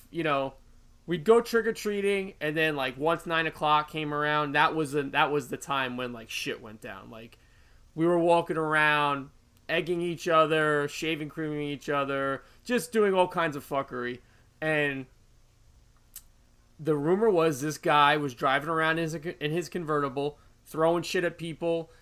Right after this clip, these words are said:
and we were all on alert. So we had met up with another group of, uh, of kids, and we're standing on the edge of, like, someone's lawn and, like, uh, a fucking driveway.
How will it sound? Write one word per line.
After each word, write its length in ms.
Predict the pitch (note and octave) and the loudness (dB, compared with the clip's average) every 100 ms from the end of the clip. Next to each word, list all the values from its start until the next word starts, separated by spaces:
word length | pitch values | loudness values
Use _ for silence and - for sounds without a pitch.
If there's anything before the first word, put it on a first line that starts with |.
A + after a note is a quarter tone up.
| _ - | _ -6
and 280 | D3 D3 C#3+ | -2 -2 -2
we 100 | B3 | 2
were 140 | B3+ | 2
all 300 | G#3+ A3 G#3 | 6 6 6
on 200 | D#3+ E3+ | 2 2
alert. 380 | C#3 C#3 C3 - _ _ _ _ - | 2 0 -2 -6 _ _ _ _ -12
So 460 | - D3+ C#3+ B2+ - - - - | -2 0 0 -4 -10 -20 -20 -8
we 160 | F#3 A#3 | -2 4
had 220 | A#3+ F#3+ | 4 4
met 160 | G3+ G3 | 2 4
up 160 | F3+ | 2
with 140 | D#3+ D3+ | -2 0
another 300 | D#3 G#3+ F#3+ | 4 4 4
group 260 | C3 C#3+ | -2 -10
of, 160 | C#3+ B2 - | -10 -10 -6
uh, 300 | C3+ C3 B2 - | -2 0 0 -4
of 200 | B2+ - | -10 -6
kids, 480 | C#3 A#2+ B2 - _ _ _ _ | -4 -4 -8 -20 _ _ _ _
and 140 | C#3+ C#3+ | -6 -4
we're 80 | |
standing 440 | D3 - G3 G3 G3 | -4 -2 0 0 2
on 140 | F3+ | 0
the 160 | D#3 - | 0 -2
edge 300 | D3+ D#3+ C#3 | -2 -2 -2
of, 180 | D3+ C#3 | -2 0
like, 220 | C3+ C3 | -2 -2
someone's 400 | - D#3+ D#3 C3+ | -2 -2 -2 -4
lawn 580 | C3 C#3+ D3 D#3 E3+ F#3 - _ _ _ - | -4 -2 0 0 -2 -6 -16 _ _ _ -12
and, 560 | C#3+ C3+ C3+ C3 B2 - - | -6 -4 -4 -6 -8 -14 -6
like, 360 | C#3+ B2+ A#2+ | -2 -2 -4
uh, 300 | B2+ A#2+ A2+ A2 - _ C#3+ | -6 -6 -8 -12 -20 _ -10
a 80 | B2+ | -6
fucking 340 | D#3 D#3 C3 | -2 -2 -4
driveway. 600 | A#2+ C#3 C3+ A#2+ G2 | -2 0 0 -4 -14